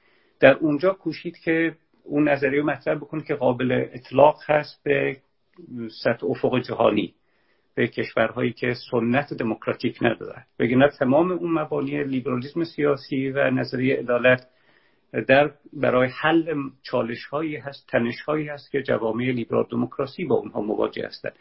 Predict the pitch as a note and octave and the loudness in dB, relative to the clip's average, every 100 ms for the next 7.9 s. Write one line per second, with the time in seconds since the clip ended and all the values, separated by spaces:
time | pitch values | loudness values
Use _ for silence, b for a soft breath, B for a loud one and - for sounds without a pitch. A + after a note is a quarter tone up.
0 | b b C#3+ C#3 D3+ G#3 E3 D3+ C#3+ C#3+ | b b 2 4 6 6 6 4 2 2
1 | D#3 E3 C#3 C3 B2 - D3+ D3+ C#3+ B2+ | 2 2 0 0 -4 -6 -4 -2 -4 -2
2 | A#2+ A2+ C3+ G#2 - - G2+ - _ _ | -2 -2 -2 -4 -8 -12 -14 -20 _ _
3 | _ _ _ _ A#2+ B2 C3+ B2+ C3 B2+ | _ _ _ _ -6 -4 -4 -2 0 4
4 | C3 C3 - - A#2 A2+ - _ - B2 | 4 2 -6 -2 0 0 -4 _ -6 -2
5 | A#2 A2 A#2+ A2+ A#2 A#2+ A#2+ A#2 A#2+ A#2 | 0 0 -2 -2 -2 -6 -6 0 2 4
6 | A#2 A2+ A2+ - C3 A#2+ - D#3 - F3+ | 4 4 0 0 2 2 2 2 2 -2
7 | - C#3+ C#3+ D3+ D3+ E3 B2+ C#3 C3+ | 2 2 2 0 0 0 0 -2 -2